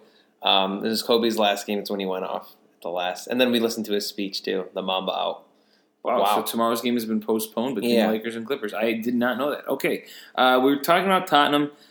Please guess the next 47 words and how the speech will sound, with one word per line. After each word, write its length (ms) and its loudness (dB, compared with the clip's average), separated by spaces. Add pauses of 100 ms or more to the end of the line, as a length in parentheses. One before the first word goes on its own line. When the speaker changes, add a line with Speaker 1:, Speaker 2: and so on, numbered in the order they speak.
(200)
Speaker 2:
Um, 480 4 (240)
we, 160 -6
we 120 2
talked 200 4
about 100 6
them 120 2
against 180 2
Arsenal, 280 2
but 100 6
I 20 4
just 180 -4
wanna 260 2 (140)
just 220 -10
cover, 340 2
uh, 220 0 (800)
Tottenham 400 4
here. 300 2
Uh, 320 4 (760)
are 100 4
they 100 4
in 60 0
trouble? 460 -2
Last, 280 2
last 200 4
Speaker 1:
Yeah. 120 6
Speaker 2:
sentiment 320 2
about 260 0
them 120 0
before 200 -2
we 60 -2
move 200 -2
on. 340 -6
Speaker 1:
Yeah, 300 0
they're 160 -2
in 120 -10 (120)
deep 140 -20
trouble. 380 -16 (220)
Speaker 2:
Okay, 340 -2 (300)
Pukki 300 6
has 120 4
scored 280 2
versus 340 0
last 300 4
year's 160 0
top 200 4
five. 300 -2 (880)
Every 640 2